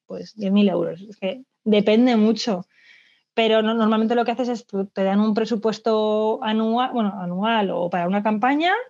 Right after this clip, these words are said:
y tú, pues, vas bajando, como cada uno tendrá su caché y, pues,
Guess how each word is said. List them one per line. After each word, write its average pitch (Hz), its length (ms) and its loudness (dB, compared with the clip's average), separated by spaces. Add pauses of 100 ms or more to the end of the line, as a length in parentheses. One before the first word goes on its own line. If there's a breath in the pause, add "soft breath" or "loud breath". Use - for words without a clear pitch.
(520 soft breath)
y 214 200 0
tú, 214 140 2
pues, 208 160 2
vas 190 140 2
bajando, 196 440 0
como 220 240 -12
cada 175 200 -6
uno 175 140 0
tendrá 175 180 -2
su 180 120 -8
caché 254 600 0
y, 196 360 2
pues, - 460 -16